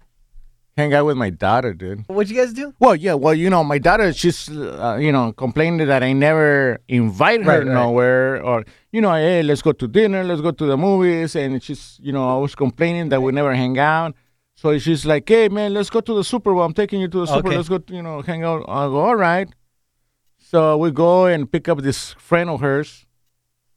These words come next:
Speaker 1: Um, and then, uh, we go to this weed place, dude. It's like a warehouse where they got the Super Bowl.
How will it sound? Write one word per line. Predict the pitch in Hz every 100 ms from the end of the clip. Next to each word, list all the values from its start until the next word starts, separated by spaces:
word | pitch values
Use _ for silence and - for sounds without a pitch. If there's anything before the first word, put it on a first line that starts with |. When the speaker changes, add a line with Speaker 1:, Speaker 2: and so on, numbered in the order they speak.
| _
Speaker 1:
Um, | - 117 117 113 110 110
and | - 123 120
then, | 131 131
uh, | 127 123 117 113
we | 95 - 110 127
go | 120 139
to | - 131
this | 127 -
weed | 113 139 233 -
place, | 170 151 117 -
dude. | - 139 156 156
It's | 135 131
like | 131 117
a | 110
warehouse | 101 127 147 143 139 127
where | 127 113 123
they | 123
got | 135 123
the | 107
Super | - 165 160 160
Bowl. | 139 151 170